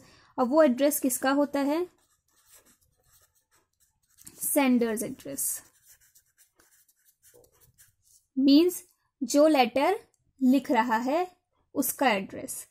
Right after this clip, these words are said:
ठीक है, मीन्स अगर आप लेटर लिख रहे हैं तो यहाँ पे आपका एड्रेस आएगा। ओके, देन उसके बाद आपको नज़र आ रहा होगा कि यहाँ पे मैंने गैप दिया है थोड़ा सा, क्योंकि यहाँ पे जब आप एड्रेस लिख देंगे, सेंडर एड्रेस यानी कि अपना एड्रेस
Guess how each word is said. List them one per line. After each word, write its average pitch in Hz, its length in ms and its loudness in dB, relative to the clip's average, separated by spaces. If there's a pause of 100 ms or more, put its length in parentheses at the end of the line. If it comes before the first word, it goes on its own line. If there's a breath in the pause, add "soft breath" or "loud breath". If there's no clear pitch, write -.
(380)
ठीक 277 200 0
है, 349 80 0
मीन्स 311 480 0
अगर 269 320 -2
आप 240 240 2
लेटर 285 220 0
लिख 277 200 0
रहे 277 180 2
हैं 302 180 -2
तो 349 60 -6
यहाँ 262 260 -2
पे 302 80 0
आपका - 480 -4
एड्रेस 214 500 -4
आएगा। - 280 -14 (480 soft breath)
ओके, 262 240 0 (420 soft breath)
देन 320 180 6
उसके 339 220 2
बाद 330 140 0
आपको 311 220 0
नज़र 294 260 2
आ 285 120 6
रहा 269 100 0
होगा 269 240 -2
कि 311 120 -2
यहाँ 277 180 2
पे 269 120 -4
मैंने 269 240 2
गैप 220 380 0
दिया 185 180 -6
है - 60 -8
थोड़ा 202 200 -6
सा, 240 120 -12
क्योंकि 254 260 -2
यहाँ 269 280 0
पे 370 200 -2 (580)
जब 285 160 4
आप 311 160 4
एड्रेस 285 420 2
लिख 294 200 0
देंगे, 247 260 0
सेंडर 240 300 -2
एड्रेस 247 320 0
यानी 240 140 0
कि 269 100 -2
अपना 254 300 -2
एड्रेस 226 420 -4